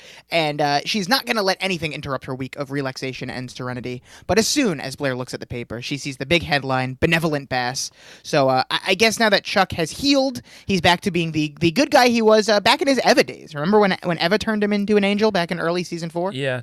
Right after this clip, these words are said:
Speaker 2: this is a mu-, much better version of him still. Like, the Eva days, he was kind of, uh,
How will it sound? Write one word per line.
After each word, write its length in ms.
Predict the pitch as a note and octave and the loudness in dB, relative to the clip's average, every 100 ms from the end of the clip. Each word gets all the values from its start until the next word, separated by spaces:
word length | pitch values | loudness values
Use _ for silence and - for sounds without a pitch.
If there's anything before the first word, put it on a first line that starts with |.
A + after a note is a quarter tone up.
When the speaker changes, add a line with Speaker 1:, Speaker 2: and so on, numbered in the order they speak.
| - | -6
Speaker 2:
this 180 | A3 A3+ | -6 -4
is 80 | G#3+ | -4
a 20 | |
mu-, 160 | D#3 | -2
much 160 | C#3 C3 | -2 -2
better 200 | B2+ G#2+ | -2 -2
version 320 | F#2+ G2 F#2+ | -2 -4 -4
of 80 | F#2 | -12
him 140 | F#2 E2 | -12 -12
still. 220 | - F2 | -8 -6
Like, 240 | E2 F#2 | -6 -6
the 140 | G2 G#2+ | -4 -2
Eva 140 | C#3+ | -2
days, 300 | C3+ B2+ A2+ | -2 -2 -4
he 100 | G#2+ | -6
was 220 | G#2 F#2 - _ _ _ _ - | -10 -10 -16 _ _ _ _ -14
kind 280 | - A2 G#2+ | -6 -6 -6
of, 240 | F#2+ E2 | -10 -10
uh, 420 | E2 D2+ D2+ D2 | -8 -8 -10 -12